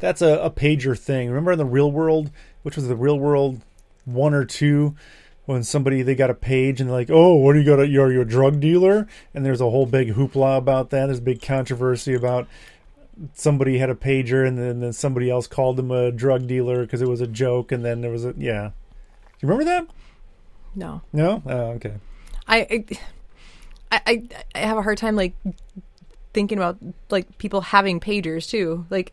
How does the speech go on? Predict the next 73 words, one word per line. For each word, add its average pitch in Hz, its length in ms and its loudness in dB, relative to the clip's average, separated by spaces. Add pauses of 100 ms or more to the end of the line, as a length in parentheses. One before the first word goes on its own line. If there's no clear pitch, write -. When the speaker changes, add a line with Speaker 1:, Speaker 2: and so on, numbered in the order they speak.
(120)
Speaker 2:
I - 60 -8
mean, 208 140 0
it 208 100 2
Speaker 1:
I - 20 0
Speaker 2:
seems 202 60 0
Speaker 1:
never 156 160 4
Speaker 2:
like 147 80 6
Speaker 1:
knew 135 80 4
anybody 131 240 0
with 123 100 0
a 120 60 -8
pager. 135 440 -4 (260)
Speaker 2:
I, - 160 2
well, 214 180 2
my 202 140 2
dad 190 280 2
had 156 220 -2
one. 160 400 -6
Speaker 1:
Well, 359 120 -4
your 285 100 -2
dad 190 220 0
Speaker 2:
And 196 80 4
Speaker 1:
should 214 140 0
have 113 200 0
one. 127 100 -2
It's 247 80 0
Speaker 2:
he 240 60 0
Speaker 1:
part - 100 4
of - 40 6
Speaker 2:
had 226 80 2
Speaker 1:
his 120 100 -2
work. 147 400 -2
Speaker 2:
Yeah, 226 160 0
it - 20 6
was 175 100 4
Speaker 1:
Yeah. 120 40 0
Speaker 2:
part 226 160 0
of 170 60 0
his 165 140 -2
work. 175 380 0
He 190 60 -4
was, 175 180 -10
he 185 80 -4
was 175 100 -4
a 180 60 -4
locksmith 175 480 -2
and 165 340 -8
got - 200 -2
called 170 200 0
out 165 120 2
on, 160 240 -4
you 180 80 -2
know, 160 80 -2
my 170 100 -2
mom 165 160 -2
had 175 140 -4
to 156 60 -10
get 165 120 -2
in - 60 -10
touch 185 200 -4
with 170 100 -10
him 160 100 -4
somehow. 190 360 -4
But - 180 -6 (340)
what 359 100 -2
a 320 60 0
pain. 190 560 -4
Like, 170 240 -6
you, 208 200 -6
you 147 180 0
Speaker 1:
Yeah. 208 40 4
Speaker 2:
like, 220 320 -2
Speaker 1:
Well, 254 240 -2